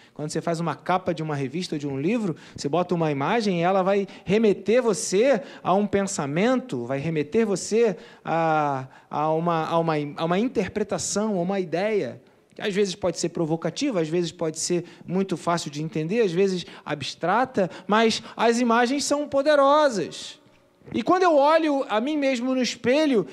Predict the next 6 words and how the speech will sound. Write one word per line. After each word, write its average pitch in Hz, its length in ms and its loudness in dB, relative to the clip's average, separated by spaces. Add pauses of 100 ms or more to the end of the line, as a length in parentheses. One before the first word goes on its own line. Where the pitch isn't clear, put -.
(160)
imediatamente 269 1700 2 (220)
eu 247 380 2 (340)
faço 214 300 -2
uma 214 80 0
interpretação. 208 800 -4 (720)
E 349 380 2